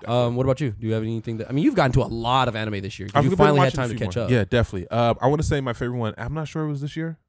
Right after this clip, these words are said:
Speaker 1: I hope it was. It could be late last year. Um, Promised Neverland for me was my favorite one I watched. It's, shout out to Cedric, dude. Your voice acting's great. Um,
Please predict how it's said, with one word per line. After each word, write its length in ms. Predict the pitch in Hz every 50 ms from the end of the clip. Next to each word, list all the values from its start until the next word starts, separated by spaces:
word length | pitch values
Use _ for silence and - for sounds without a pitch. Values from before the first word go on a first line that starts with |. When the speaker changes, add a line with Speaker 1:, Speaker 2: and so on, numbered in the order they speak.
| _ _ -
Speaker 1:
I 100 | 117 110
hope 360 | 104 101 95 113 123 127 -
it 80 | - -
was. 380 | 143 151 160 160 160 - - -
It 80 | - -
could 140 | - 127 117
be 80 | 110
late 280 | 90 87 95 101 98 - - - _ _ _ - -
last 300 | - 101 104 - - -
year. 280 | 123 127 127 127 123 _ _ _ _ _ -
Um, 480 | 113 107 107 107 104 95 95 92 90 - _ _
Promised 300 | - 135 143 147 123 113
Neverland 420 | 104 104 104 98 82 78 85 110
for 100 | - 85
me 200 | 90 90 98 - -
was 160 | - - -
my 100 | 85 92
favorite 360 | - - - - 57 57 57
one 160 | 57 55 55 -
I 80 | 53
watched. 380 | - - - - - - _ _ _ _ _ _ _ _ _ _ _ _ _ _ _ _ _ -
It's, 640 | 104 107 107 98 - - - - - - _ _ _ _ _ _ _ _ _ _ _ _ _
shout 200 | - - 127 131
out 60 | 131
to 80 | - 110
Cedric, 380 | - - 95 92 98 95 101 -
dude. 280 | 90 90 95 95 - - _ _ -
Your 100 | - 107
voice 240 | 104 110 98 104 -
acting's 380 | 98 98 107 - 98 98 98 -
great. 280 | - 95 95 92 - _ _ _ _ _ _ _ _ _ _ _ _ -
Um, 540 | - 78 67 69 67 50 - - - -